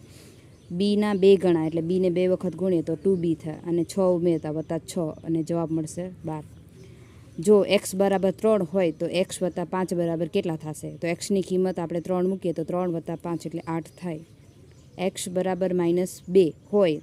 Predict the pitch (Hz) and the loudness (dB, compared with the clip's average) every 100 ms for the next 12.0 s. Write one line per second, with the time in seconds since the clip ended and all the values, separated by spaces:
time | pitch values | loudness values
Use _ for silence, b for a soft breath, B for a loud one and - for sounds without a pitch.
0 | - 170 165 180 185 175 - 180 175 170 | -6 -4 0 2 2 0 -2 -2 -2 -2
1 | 165 185 185 190 190 - 175 180 180 185 | 0 -2 0 0 -2 -2 -6 -4 -4 -2
2 | 175 151 - B B 170 - 202 185 175 | 0 -2 -4 B B -8 -6 -4 -2 -2
3 | 180 175 170 180 170 170 175 175 185 160 | -2 0 0 0 0 0 0 2 0 0
4 | 156 160 165 170 175 185 180 165 - - | -2 0 0 -2 -4 -4 -2 -2 -4 -16
5 | - - - - - - - B B - | -20 -20 -20 -20 -20 -20 -20 B B -4
6 | 185 180 170 180 185 - 175 160 156 147 | 0 2 2 2 0 -2 -2 0 -2 -4
7 | 147 B B 180 180 175 - 180 165 - | -8 B B 0 0 0 -2 -2 -2 -6
8 | B B 180 165 180 185 - 175 202 - | B B -2 2 2 0 -2 0 0 -4
9 | - B 175 185 170 151 - 156 165 160 | -14 B -2 2 2 2 -2 -10 -8 -6
10 | 175 180 B B 170 175 180 160 165 170 | -6 -6 B B -2 0 0 0 -2 -2
11 | 156 151 160 160 160 220 - - 160 | -2 -4 -6 -6 -6 -8 -10 -6 -6